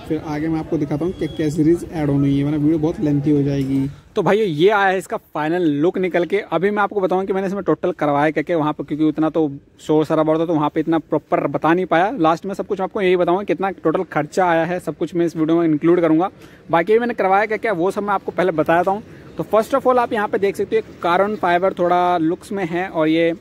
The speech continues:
handle bar कहते हैं इसे, कोई sliders भी कहते हैं, sliders तो नहीं, handle bar ही कहते हैं इसे, normal handle bar है ये। और ये आप देख सकते हो, ये इसका जो blue tone है,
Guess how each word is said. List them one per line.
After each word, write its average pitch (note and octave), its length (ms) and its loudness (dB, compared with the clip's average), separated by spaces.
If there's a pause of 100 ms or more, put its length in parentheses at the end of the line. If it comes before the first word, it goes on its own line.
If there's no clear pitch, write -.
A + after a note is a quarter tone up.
(160)
handle E3 240 0
bar F3+ 160 0
कहते F3 280 -2
हैं F3 80 -2
इसे, F3+ 180 -2
कोई E3+ 180 0
sliders D3+ 420 -2
भी D#3+ 80 -2
कहते D3+ 220 -2
हैं, E3 40 -2
sliders D#3 340 -2
तो E3+ 80 -2
नहीं, F#3 140 0
handle D#3 220 2
bar E3 140 2
ही E3+ 60 -2
कहते D#3 220 -2
हैं D#3 60 0
इसे, D#3 120 -6
normal D3+ 300 -2 (380)
handle F3 200 2
bar F3+ 180 2
है F3 140 0
ये। G3 160 2 (340)
और D#3+ 160 0
ये F3 240 0
आप G3+ 140 -2
देख F3+ 160 -4
सकते F#3 200 -6
हो, F#3+ 60 -4
ये G3 80 -2
इसका F#3+ 260 -4
जो F#3+ 120 0
blue E3 260 0
tone F3 240 2
है, F3 180 -4